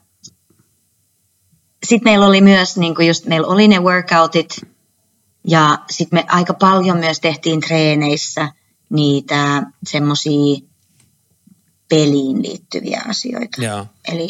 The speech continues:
Speaker 1: eli aina kun niin kun oli siellä peleissä, niin sit me tehtiin siellä stuntteja ja, ja niin kun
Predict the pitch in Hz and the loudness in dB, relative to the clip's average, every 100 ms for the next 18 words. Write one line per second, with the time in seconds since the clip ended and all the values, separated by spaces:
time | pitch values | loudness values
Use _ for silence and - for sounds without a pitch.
0 | - 151 147 147 - 160 151 147 143 147 | -8 -4 -4 -6 -8 -4 -2 -2 -4 -2
1 | 143 139 139 143 - 165 160 156 156 147 | 0 -2 -4 -4 -4 -2 0 0 -2 -4
2 | 143 151 139 139 143 - 135 - - - | -6 -6 -6 -6 -8 -6 -6 -6 -16 -20
3 | - - 151 - 139 143 135 139 - 143 | -18 -10 -8 -4 -6 -4 -4 -6 -6 -4
4 | 143 - 139 135 143 - 143 135 - 139 | -4 -4 -4 -4 -6 -6 -6 -6 -6 -4
5 | 139 131 _ _ _ _ _ _ _ - | -4 -8 _ _ _ _ _ _ _ -10
6 | - 135 131 - - 139 135 135 135 143 | -6 -4 -4 -8 -8 -6 -2 -2 -2 -6